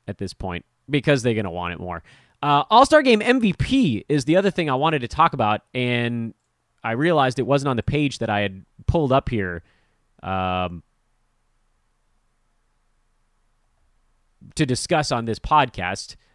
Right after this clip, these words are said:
So I was going through all that stuff and thought, "I'm missing something. What was it?" Well, it was All-Star M V P.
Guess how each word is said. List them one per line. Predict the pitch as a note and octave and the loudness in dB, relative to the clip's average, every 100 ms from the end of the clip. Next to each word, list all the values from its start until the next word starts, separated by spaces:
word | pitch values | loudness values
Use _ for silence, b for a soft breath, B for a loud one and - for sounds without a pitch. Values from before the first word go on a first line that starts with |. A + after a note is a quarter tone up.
| _ _ _ _ _ | _ _ _ _ _
So | C3 | 0
I | B2 B2 | 2 0
was | A#2 | 2
going | F3+ D#3+ | 4 4
through | E3+ | 4
all | D3+ | 4
that | C#3 B2 | 4 2
stuff | - F#3 | 2 2
and | D#3+ | 2
thought, | A#2+ B2+ | 4 4
"I'm | A#3+ | 4
missing | F4+ - F3 | 2 2 -2
something. | - G#2+ G#2 G#2 | -2 -2 -2 2
What | A#3 | 2
was | C4 D#4+ C#3+ | 8 6 6
it?" | G2 | 2
Well, | C3+ D#3+ | 4 4
it | - | 2
was | D3 | 0
All-Star | F3+ G3+ F#3 E3+ | 4 4 6 2
M | F3 D#3+ | 2 0
V | B2 | -2
P. | E3 B2 | 0 0